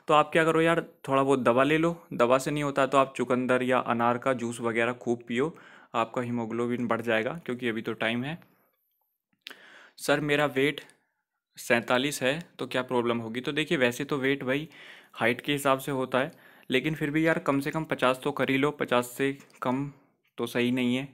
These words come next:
ठीक है। वैसे आपने हाइट नहीं बताई है। आगे है कि एक सौ अस्सी सेंटीमीटर हाइट के लिए वेट पैंसठ सही है, तो बिल्कुल सही है, कोई दिक्कत नहीं होगी। "सर, टैटू जला हो तो चलेगा?" तो बिल्कुल चल जाएगा भाई,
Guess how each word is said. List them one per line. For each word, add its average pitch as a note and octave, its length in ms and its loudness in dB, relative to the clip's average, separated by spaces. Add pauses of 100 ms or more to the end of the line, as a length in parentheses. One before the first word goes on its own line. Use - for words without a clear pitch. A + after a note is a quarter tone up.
ठीक D3 140 -4
है। E3 100 -2
वैसे B2 280 0
आपने B2+ 220 2
हाइट B2 280 2
नहीं B2 160 0
बताई G2+ 320 -2
है। G#2 140 -8 (1080)
आगे C3+ 220 4
है D3+ 140 -2
कि D#3 240 -6
एक C3 160 -4
सौ C#3+ 100 -2
अस्सी C#3 200 -2
सेंटीमीटर C3+ 520 -6
हाइट B2 300 -2
के C3+ 140 -6
लिए B2+ 200 -4
वेट B2+ 420 -2
पैंसठ A#2+ 320 2
सही A#2+ 260 -2
है, C#3 60 -4
तो C#3 120 -8
बिल्कुल A#2+ 360 -2
सही C3 200 -4
है, C#3+ 80 -4
कोई A#2 200 -4
दिक्कत A2 340 -6
नहीं G2+ 180 -6
होगी। G2+ 260 -10 (1300)
"सर, D3+ 220 2
टैटू C#3+ 420 -2
जला C3 240 0
हो C3 180 -2
तो C#3+ 120 -2
चलेगा?" C3 340 -2
तो C#3 100 -8
बिल्कुल B2 360 -4
चल C3+ 160 -6
जाएगा B2+ 260 0
भाई, C3 240 -4